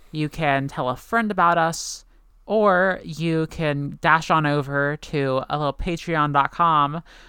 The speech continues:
where for just a dollar a month, you can get the Discord role of Camp Counselor. For three dollars a month, you can get the Discord role of Friend of Bacchus, as well as all of our bonus content.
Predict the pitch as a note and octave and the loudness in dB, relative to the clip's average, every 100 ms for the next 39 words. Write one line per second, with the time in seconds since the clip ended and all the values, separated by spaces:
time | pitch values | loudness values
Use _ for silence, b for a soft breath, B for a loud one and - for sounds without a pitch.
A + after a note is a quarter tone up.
0 | B E3 E3 D#3+ E3 E3+ E3 D3+ C#3+ A3 | B -2 0 0 -2 -4 0 0 2 -2
1 | - E3+ D3 C#3+ C#3 C3+ C#3 D3+ D#3+ D3+ | -2 -2 0 2 2 2 -2 -2 -4 -6
2 | C#3+ - D3+ D3+ - C#3+ C3+ C3+ C3 B2+ | -8 -8 -8 -8 -4 -2 0 0 0 0
3 | D3 C3+ B2 C#3+ F3 F#3 G#3 B B - | 0 2 0 -4 -8 -12 -14 B B -12
4 | E3 C3 B2+ D#3+ C3 C3+ D3+ C#3 E3 A3+ | -6 -4 -4 -2 -2 -2 -2 -2 -2 -4
5 | C#3 B2+ C#3 C3 B2+ B2+ B2+ B2+ B2+ B2+ | -6 -6 -4 0 2 2 2 -4 -6 -6
6 | B2 B2 B2+ - B2+ B2 A#2+ B2 - B2+ | -6 -6 -8 -6 -4 -2 -2 -2 -2 0
7 | B2 B2 B2 B2 A#2+ - C3+ A#2+ A#2 - | 0 0 -2 -4 -6 -8 -6 -4 -4 0
8 | C#3 D3+ B3 C4 - - - B B D#3 | 2 2 0 -4 -6 -12 -16 B B -6
9 | D3+ D3+ C#3 D3+ C3+ B2+ - C3+ C#3 F#3+ | 0 0 0 2 2 0 -2 -2 -2 -2
10 | F#3 G#3+ A3+ - | -2 -2 -4 -8